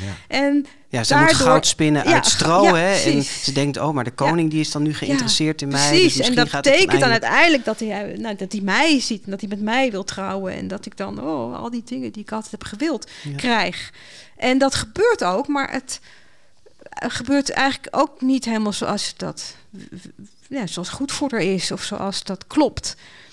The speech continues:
Speaker 2: En, ehm, dan gebeuren er nog andere <laughs> dingen die er
Speaker 3: Ja.
Speaker 2: ook, waar ik ook ken dat bijvoorbeeld, eh, dat ik zelf heel erg graag iets wil maken, bijvoorbeeld een boek schrijven, en dat er dan iemand binnenkomt en die zegt,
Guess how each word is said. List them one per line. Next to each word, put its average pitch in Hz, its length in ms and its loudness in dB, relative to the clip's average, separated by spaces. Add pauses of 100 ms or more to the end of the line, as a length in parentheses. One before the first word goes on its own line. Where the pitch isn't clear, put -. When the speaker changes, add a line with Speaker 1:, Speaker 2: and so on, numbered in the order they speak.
(320)
Speaker 2:
En, 208 400 -4
ehm, - 1300 -12 (220)
dan 170 280 -6
gebeuren - 360 -12
er 196 220 -12
nog 220 180 -10
andere 220 300 -10 (100)
<laughs> - 120 -6
dingen 262 260 2 (220)
die 294 120 4
er 254 100 4
Speaker 3:
Ja. - 80 2
Speaker 2:
ook, 302 200 2
waar 262 100 2
ik 233 100 -2
ook 254 200 0
ken 320 240 4
dat 233 140 2
bijvoorbeeld, 202 440 -4 (280)
eh, - 120 -6
dat 214 120 -4
ik - 100 -4
zelf 254 240 4
heel 226 500 0
erg 247 120 0
graag 262 320 -2
iets 262 200 0 (100)
wil 226 380 -2 (460)
maken, 214 360 -2 (100)
bijvoorbeeld 262 280 -4
een - 20 -4
boek 240 200 0
schrijven, 277 560 2
en 247 100 -4
dat 233 160 -4
er 247 60 -2
dan 220 140 -4
iemand 202 260 -4
binnenkomt 196 500 -6
en 196 60 -4
die 190 100 -2
zegt, - 340 -6